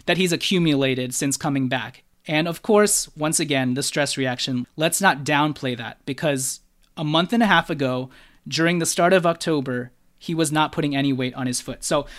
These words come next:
I'll leave it at that with Rondo and Kuzma. You guys already know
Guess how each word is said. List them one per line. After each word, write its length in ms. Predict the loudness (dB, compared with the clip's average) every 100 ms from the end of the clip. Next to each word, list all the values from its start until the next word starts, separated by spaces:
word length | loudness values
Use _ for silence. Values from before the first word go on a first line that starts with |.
| -10
I'll 120 | -2 2
leave 180 | 2
it 60 | 2
at 160 | 0 4
that 200 | 4 4
with 160 | 0
Rondo 440 | 2 2 4 2 2
and 180 | -2
Kuzma. 300 | 0 0 0
You 100 | -2
guys 240 | -2 -2 0
already 240 | -2 0
know 380 | -2 -2 -2 -4